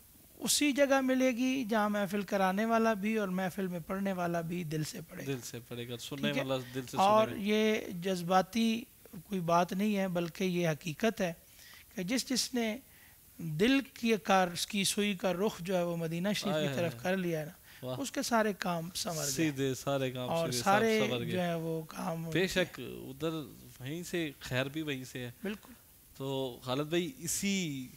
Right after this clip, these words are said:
Speaker 2: कैफियत में रहते हुए और इसी जो आपने माशाल्लाह, मैंने आपसे कहा कि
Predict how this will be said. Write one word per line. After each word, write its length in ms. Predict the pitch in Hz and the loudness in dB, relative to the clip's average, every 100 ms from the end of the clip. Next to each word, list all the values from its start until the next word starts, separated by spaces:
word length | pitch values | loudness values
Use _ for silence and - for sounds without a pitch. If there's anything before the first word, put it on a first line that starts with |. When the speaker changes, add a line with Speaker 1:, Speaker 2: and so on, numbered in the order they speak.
| - | -4
Speaker 2:
कैफियत 460 | 135 127 147 156 143 | -2 0 2 2 2
में 160 | 139 | 0
रहते 300 | 131 131 135 | 2 0 -2
हुए 260 | 127 127 123 | -2 -2 -2
और 200 | 120 123 | -2 -4
इसी 260 | 123 135 | -6 -6
जो 140 | 127 127 | -4 -2
आपने 260 | 120 127 | -2 -4
माशाल्लाह, 440 | 123 120 - 123 120 | -6 -6 -6 -6 -4
मैंने 300 | 131 147 151 | -4 -2 0
आपसे 300 | 143 - 147 | 0 -2 -2
कहा 200 | 143 147 | 0 0
कि 240 | 151 143 | 0 -4